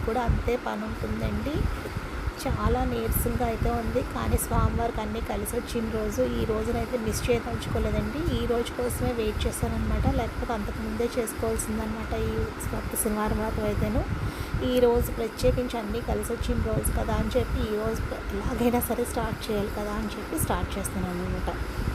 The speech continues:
అవునండి, ఇప్పుడు అమ్మవారికి పెట్టిన ఈ పీట అయితే తీసేసి, సామాన్లు అమ్మవారికి సంబంధించినవన్నీ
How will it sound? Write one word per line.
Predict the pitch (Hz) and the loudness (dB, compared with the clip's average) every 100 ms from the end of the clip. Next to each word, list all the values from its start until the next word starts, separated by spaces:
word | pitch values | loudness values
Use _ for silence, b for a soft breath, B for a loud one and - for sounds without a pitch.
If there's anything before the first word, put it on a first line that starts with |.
| - - - - - - - - - - - - - - | -4 -6 -6 -6 -6 -4 -4 -2 -4 -4 -4 -2 -2 0
అవునండి, | 208 214 214 302 269 | 0 -2 -2 -2 -2
ఇప్పుడు | 226 - - | -4 -4 -4
అమ్మవారికి | 202 202 220 226 - - | -2 -2 -2 -4 -4 -4
పెట్టిన | - 190 208 208 | -4 -4 -4 -4
ఈ | 202 | -2
పీట | 202 196 202 | -2 0 0
అయితే | 202 - | 0 0
తీసేసి, | 202 - - 294 254 | 0 2 0 0 0
సామాన్లు | 214 202 208 196 196 196 | 2 2 0 0 0 0
అమ్మవారికి | 196 208 220 220 | 0 0 0 0
సంబంధించినవన్నీ | 214 196 202 208 - 220 190 196 | 0 0 -2 -4 -2 0 2 2